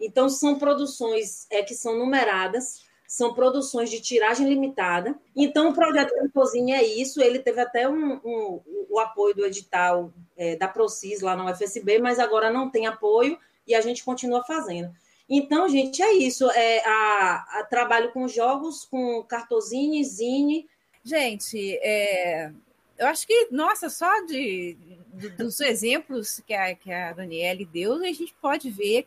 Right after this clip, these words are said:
Speaker 2: como trabalhar com ciências não tem que ser aquela coisa, é, na caixinha, né? Aquela coisa que não, que não, não inspira as pessoas a serem criativas. Na verdade, trabalhar com ciências e trabalhar com criatividade, principalmente.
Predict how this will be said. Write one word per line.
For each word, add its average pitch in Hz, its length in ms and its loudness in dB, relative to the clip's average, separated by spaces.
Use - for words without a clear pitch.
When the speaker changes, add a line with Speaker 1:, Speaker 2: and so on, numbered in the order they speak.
Speaker 2:
como 359 480 0
trabalhar 226 540 0
com 349 200 -6
ciências 226 760 -4
não 240 120 -2
tem 262 200 -2
que - 100 -12
ser 254 160 0
aquela 226 300 -2
coisa, 214 680 2
é, 185 680 0
na 240 120 -4
caixinha, 277 480 -2
né? 247 140 0
Aquela 269 220 -4
coisa 254 640 2
que 247 100 -8
não, 269 180 -2
que 254 80 -6
não, 247 680 -4
não 262 180 -2
inspira 262 920 -2
as 190 140 -10
pessoas 214 500 -4
a 214 60 -2
serem 220 280 -2
criativas. 214 520 -6
Na 208 80 -8
verdade, 214 400 -2
trabalhar 220 520 0
com 302 160 -4
ciências 208 640 -6
e 185 40 -16
trabalhar 190 340 -4
com 233 120 -6
criatividade, 185 760 -6
principalmente. 190 880 -14